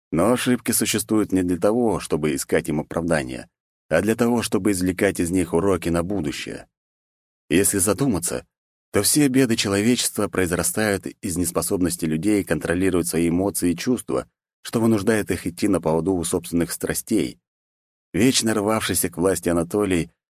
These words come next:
ранее уже создавал проблемы и для стаи, и для Оксаны лично, но она продолжала его терпеть, считая его весьма полезным с точки зрения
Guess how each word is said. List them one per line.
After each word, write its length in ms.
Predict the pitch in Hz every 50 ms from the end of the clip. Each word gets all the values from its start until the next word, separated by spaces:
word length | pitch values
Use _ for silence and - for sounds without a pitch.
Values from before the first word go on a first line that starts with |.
| _ _ _
ранее 320 | - 110 131 127 120 120 117
уже 140 | 104 110
создавал 500 | 104 - 104 95 101 117 123 143 139 120
проблемы 600 | - - 85 82 85 98 120 123 104 90 82 78
и 20 | 78
для 160 | 76 76 76
стаи, 640 | - - - 117 117 113 107 104 98 85 78 71 73
и 60 | 76
для 160 | 78 80 78
Оксаны 380 | 78 - - 90 85 82 80 80
лично, 520 | 90 113 117 117 - - 92 85 82 - _ _ _ _ _ _ _ _ _ _ _ - 87
но 80 | 98
она 160 | - 131 139
продолжала 500 | - - 135 123 135 123 107 131 131 123
его 160 | 123 117 117 117
терпеть, 540 | 120 131 127 - - 147 104 - - - -
считая 460 | - - 95 82 85 85 82 78 78
его 180 | 80 82 82 80
весьма 320 | 78 76 - - 92 85
полезным 480 | 87 82 82 95 104 98 80 82 78 -
с 60 | -
точки 260 | - 85 82 - 85
зрения 460 | 76 82 90 90 82 85 80 - -